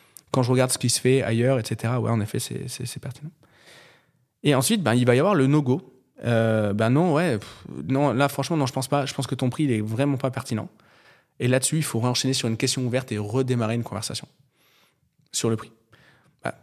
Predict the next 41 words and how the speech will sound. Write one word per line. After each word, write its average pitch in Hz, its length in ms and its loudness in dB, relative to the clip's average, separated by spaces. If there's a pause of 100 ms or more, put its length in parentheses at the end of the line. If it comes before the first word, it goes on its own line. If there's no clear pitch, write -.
(120)
du 120 100 -4
coup, 151 300 0
comment 147 240 2
tu, 127 400 2
voilà, 120 260 2
co-, 107 140 -6
co-, - 320 -8
qu'est-ce - 160 -2
que 139 80 0
t'en 127 180 0
penses ? 156 400 0
Est-ce 123 100 0
que 139 120 -4
tu 127 100 -10
penses 143 180 -2
qu'il 123 120 -4
y 113 40 2
a 113 80 2
un 113 120 0
problème 120 260 0
de 113 80 0
valeur 101 260 -2
perçue ? 165 460 2
Est-ce 127 100 2
que - 100 -6
tu - 120 -10
penses 120 240 -2
que, 117 220 -4 (280)
euh, 107 140 0
au 110 60 0
niveau 113 240 -2
du, 104 200 -4
du 104 140 -8
positionnement, 113 760 -2
euh, 101 280 -2
tarifaire 113 480 -2
vi-, 104 220 -4
vis-à-vis 110 320 -4
de 113 40 -2
la 104 100 -2
concurrence, 123 520 -4